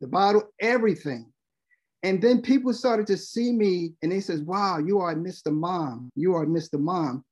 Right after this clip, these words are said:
And it really felt good to be called this Mister Mom. But then I realized I'm not a Mister Mom. I'm a father. And when it comes to fathers, especially Black fathers,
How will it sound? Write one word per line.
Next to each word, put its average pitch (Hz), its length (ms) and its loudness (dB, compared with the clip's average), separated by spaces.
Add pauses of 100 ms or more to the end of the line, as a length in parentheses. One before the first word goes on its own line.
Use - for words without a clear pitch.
(400)
And 196 120 0
it 180 100 -4
really 262 260 6
felt 262 300 -2
good 240 180 -2
to 196 60 -10
be 185 100 -2
called 196 260 -4
this 160 180 -4
Mister 165 280 -2
Mom. 202 480 -2 (580)
But 190 140 -2
then 220 120 4
I 208 80 4
realized 190 800 0 (100)
I'm 151 220 2
not 175 300 0
a 135 60 -2 (140)
Mister 131 440 -6
Mom. 117 500 -16 (220)
I'm 165 140 -2
a 185 180 -6
father. 208 380 -2 (760)
And 160 80 2
when 175 80 4
it 170 100 -2
comes 226 380 0
to 170 200 0
fathers, 165 520 -2
especially 214 460 -2
Black 170 440 -2
fathers, 131 500 -10